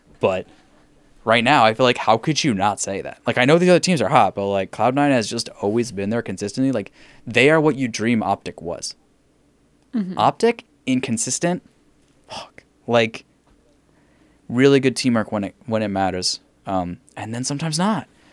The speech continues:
Speaker 1: So, <sighs> dude. Fuck. So I think it's Cloud nine in the final, but who, man?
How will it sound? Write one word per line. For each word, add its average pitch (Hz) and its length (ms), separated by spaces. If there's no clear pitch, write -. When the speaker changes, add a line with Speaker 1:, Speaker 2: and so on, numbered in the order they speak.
Speaker 1:
So, 120 460
<sighs> - 640
dude. 92 400
Fuck. 110 300
So 131 100
I - 20
think 151 100
it's 139 100
Cloud 143 160
nine 143 80
in 139 40
the 135 80
final, 135 220
but 165 160
who, 156 300
man? 151 500